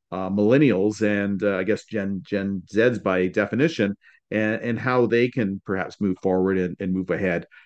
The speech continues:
and start to build wealth and using real estate to do so.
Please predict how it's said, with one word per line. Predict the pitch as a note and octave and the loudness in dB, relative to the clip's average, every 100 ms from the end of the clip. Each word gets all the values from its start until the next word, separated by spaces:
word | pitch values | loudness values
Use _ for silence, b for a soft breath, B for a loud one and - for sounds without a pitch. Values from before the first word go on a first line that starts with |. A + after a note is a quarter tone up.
| b | b
and | G#2+ G2+ F#2+ F#2 | 0 2 0 -2
start | - F#2+ F#2+ | 0 -2 -2
to | |
build | F2 G2 F#2+ F#2 | -4 -2 -2 -4
wealth | F2+ F2+ G2 - | -4 -2 -4 -6
and | G2 F#2+ F2+ | -6 -4 -2
using | G2 G2 | -2 -2
real | F2+ F#2 | -4 -2
estate | F2+ - D#2+ | -4 -4 -6
to | D#2 | -4
do | D#2 | -6
so. | - D2 | -6 -8